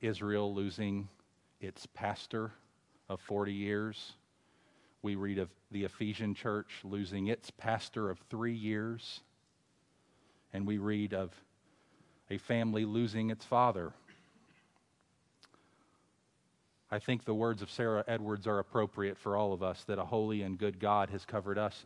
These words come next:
too with a dark cloud. But oh, the goodness of our God in giving us our Pastor Ted for so long.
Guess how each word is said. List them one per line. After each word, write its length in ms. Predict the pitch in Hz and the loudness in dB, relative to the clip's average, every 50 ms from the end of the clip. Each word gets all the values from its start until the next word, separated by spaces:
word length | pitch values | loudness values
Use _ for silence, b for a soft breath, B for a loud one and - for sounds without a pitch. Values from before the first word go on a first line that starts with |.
| - - | -18 -8
too 260 | - 127 117 101 92 | -4 -2 -2 -2 -2
with 180 | 90 90 87 - | -4 -6 -8 -8
a 40 | 101 | -6
dark 280 | 80 95 90 85 - - | -4 -4 -4 -4 -6 -6
cloud. 360 | - 90 80 80 76 73 76 - _ _ _ _ _ _ _ - - _ _ _ _ _ _ _ _ _ _ _ _ _ _ _ _ _ _ _ _ _ _ _ _ _ _ _ _ - - - | -6 -4 -4 -4 -6 -8 -12 -16 _ _ _ _ _ _ _ -20 -20 _ _ _ _ _ _ _ _ _ _ _ _ _ _ _ _ _ _ _ _ _ _ _ _ _ _ _ _ -8 -4 -2
But 120 | 113 110 - | -2 0 2
oh, 200 | 120 127 135 135 | 4 4 4 4
the 120 | 123 123 | 2 2
goodness 420 | 110 101 120 120 117 123 117 - - | 2 2 2 2 2 2 0 0 0
of 120 | 120 101 | 0 2
our 120 | 110 107 | 2 2
God 340 | 95 107 104 98 98 92 90 | 4 6 6 6 6 4 2
in 100 | 95 92 | 0 -2
giving 300 | 85 - 101 95 98 95 | -2 -2 -2 -2 -2 -2
us 160 | 95 95 - | -4 -4 -4
our 100 | - 95 | -4 -6
Pastor 380 | - - 107 98 - - - 98 | -2 0 -2 -2 -2 -4 -10 -10
Ted 300 | - - 95 90 87 - | -6 -4 -2 -2 -2 -4
for 120 | - 98 | -6 -8
so 200 | 87 - - 85 | -8 -6 -6 -6
long. 380 | 85 82 80 78 - - - - | -6 -6 -8 -10 -12 -14 -16 -18